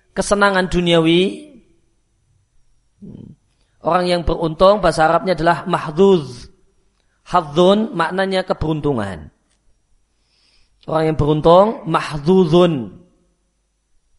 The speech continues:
Sehingga hadzun itu maknanya bisa keberuntungan. Keberuntungan yang sedikit, rezeki yang ngepas, maka disebut qanaah. Hakikat qanaah adalah sabar.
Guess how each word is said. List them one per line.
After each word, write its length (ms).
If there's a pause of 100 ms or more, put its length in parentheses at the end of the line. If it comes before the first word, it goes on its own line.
(400)
Sehingga 240
hadzun 420
itu 160
maknanya 560
bisa 320
keberuntungan. 640 (1040)
Keberuntungan 560
yang 240
sedikit, 640 (320)
rezeki 480
yang 400 (400)
ngepas, 920 (840)
maka 240
disebut 400
qanaah. 640 (720)
Hakikat 320
qanaah 320
adalah 240
sabar. 560